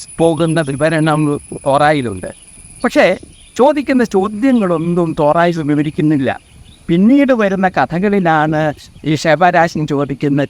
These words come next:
ചോദ്യങ്ങൾ വിവരിക്കപ്പെടുന്നത്. ഇതിലൊരെണ്ണം ഓബിജൂസ് കട്ടിക്കാടച്ചൻ വിവരിക്കുന്നുണ്ട്. രാജ്ഞി സോളമനെ കണ്ടപ്പോൾ സോളമന്റെ ജ്ഞാനം പരീക്ഷിക്കാനായിട്ട് രണ്ട് പൂക്കൾ കയ്യിൽ വെച്ചിരുന്നു. ഒന്ന് കൃത്രിമമായ പൂവ്,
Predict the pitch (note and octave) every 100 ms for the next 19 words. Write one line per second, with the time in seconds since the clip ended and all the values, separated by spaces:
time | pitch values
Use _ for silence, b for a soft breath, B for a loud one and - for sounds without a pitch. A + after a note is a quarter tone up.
0 | - - C3 D3 D3+ C#3 D3+ E3 D3+ C#3
1 | B2+ B2 B2 B2 A#2+ A2+ A#2 A#2+ B2+ A#2+
2 | G#2 - _ _ _ - F#3 F3 F#3 G3
3 | G3 F#3+ - - - G3+ G#3 F3+ F3 A#3
4 | A3 E3 E3 D#3 D3 D#3 C#3+ C3 C#3+ C#3+
5 | C#3 C3+ A#2+ A#2+ B2 - - A#2+ C#3+ -
6 | G#3+ G3 E3+ D3+ F3+ F3+ F3+ F3+ E3+ E3+
7 | E3 F3 E3+ D#3 C#3+ E3+ E3+ F3 F3 C#3+
8 | E3 F3+ E3 D#3 D#3+ D#3+ F3+ E3+ D#3+ E3
9 | D#3+ E3+ D3+ E3+ G#3+ A3+ E3 F3+ - F#3
10 | E3+ D#3+ D3 C#3 B2+ A2 C3+ A#2 A#2 B2+
11 | - - - - B2 F#3+ B3 F#3 F3+ G3
12 | E3 - - - D#3 - - G3+ G3 E3
13 | D3 C3 B2+ - A#2 A#2